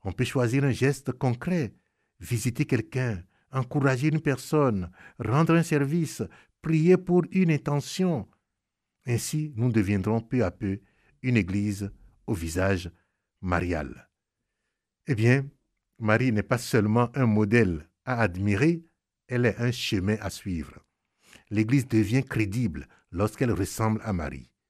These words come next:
Chaque chrétien est appelé à porter le Christ au monde. L'humilité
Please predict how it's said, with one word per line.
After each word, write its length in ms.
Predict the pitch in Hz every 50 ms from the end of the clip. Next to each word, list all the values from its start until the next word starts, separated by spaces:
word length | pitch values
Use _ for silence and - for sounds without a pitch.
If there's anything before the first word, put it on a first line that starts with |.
| _ _ _ _ _ _ _
Chaque 420 | _ - - - - 139 - - -
chrétien 580 | - 123 104 - - - 147 151 156 147 117 - _ _ _ _ _ -
est 80 | 113
appelé 480 | 107 104 101 - - 117 110 101 117 127
à 80 | 127 123
porter 520 | - _ _ - 110 101 - - - 127
le 100 | 104 87
Christ 360 | - - 113 113 107 - - _
au 120 | - 98 92
monde. 440 | 92 98 92 85 76 69 65 64 - _ _ _ _ _ _ _ - - _ -
L'humilité 800 | 95 95 104 104 110 104 107 101 - - 131 131 127 110 92 -